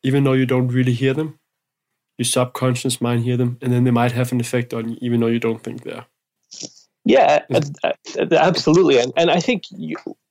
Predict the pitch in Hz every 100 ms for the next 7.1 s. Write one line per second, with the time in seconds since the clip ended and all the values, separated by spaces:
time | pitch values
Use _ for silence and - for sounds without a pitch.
0 | _ _ _ - - 143 160 139 139 139
1 | 151 156 143 123 120 120 113 151 127 -
2 | 131 127 123 117 113 117 120 - - -
3 | 113 - 156 143 127 - 113 - 135 120
4 | - - - - - - 135 170 156 170
5 | 147 131 117 147 156 117 110 110 107 110
6 | 110 113 113 110 110 _ _ - 123 113
7 | -